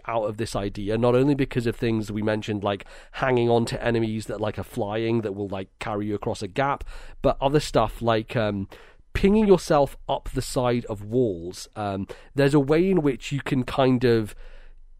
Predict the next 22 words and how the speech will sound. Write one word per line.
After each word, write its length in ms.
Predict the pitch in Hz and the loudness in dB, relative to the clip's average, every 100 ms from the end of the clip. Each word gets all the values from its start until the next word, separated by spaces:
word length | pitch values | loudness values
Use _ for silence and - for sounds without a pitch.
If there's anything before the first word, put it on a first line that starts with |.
| - | -6
attach 440 | - - 175 - | -2 -2 -2 2
to, 240 | - 180 | 6 6
'cause 160 | 139 156 | 6 -2
you 80 | 170 | -2
can 100 | 190 | -2
kind 220 | - 262 | 2 2
of 160 | 202 - | 2 0
pull 240 | - 175 | 2 4
yourself 320 | 151 156 127 | 4 2 0
towards 420 | - 120 120 131 | -2 0 2 4
any 140 | 123 120 | 2 0
surface, 640 | - 113 117 - 240 - - - - | -2 -2 -2 2 0 0 -10 -2 2
but 120 | 139 | 4
then 140 | 147 | 6
Rystar 400 | 147 143 131 135 | 6 4 4 2
will 80 | 127 | 2
kind 160 | 139 131 | 2 0
of 80 | |
bounce 300 | 110 120 117 | 2 0 2
off 180 | 113 117 | 0 -2
of 100 | 156 | 0
it. 160 | 220 | 0